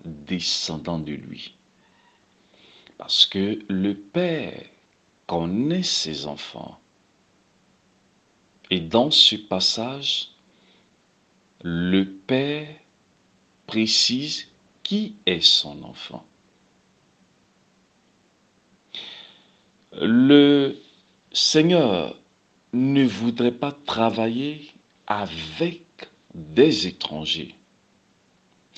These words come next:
Il ne souhaite pas que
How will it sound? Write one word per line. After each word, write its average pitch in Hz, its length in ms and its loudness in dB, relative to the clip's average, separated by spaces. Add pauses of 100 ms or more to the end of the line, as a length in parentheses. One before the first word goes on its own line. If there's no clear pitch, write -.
(400)
Il 117 200 -6
ne 143 100 4
souhaite 143 680 2
pas 147 640 -4 (560)
que 104 220 -2